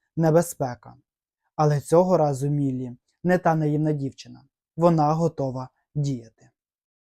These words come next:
Отже, плюси цієї книги. Прокачана героїня. Міллі стала впевненішою,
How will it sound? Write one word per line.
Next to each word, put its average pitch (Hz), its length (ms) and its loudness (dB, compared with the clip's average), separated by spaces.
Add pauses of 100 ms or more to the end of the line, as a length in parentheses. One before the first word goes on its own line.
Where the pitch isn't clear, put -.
Отже, 185 400 6
плюси 170 560 2
цієї 143 500 -2
книги. 123 440 -6 (480)
Прокачана 175 520 6
героїня. 147 580 0 (520)
Міллі 165 320 4
стала 156 340 4
впевненішою, 151 960 0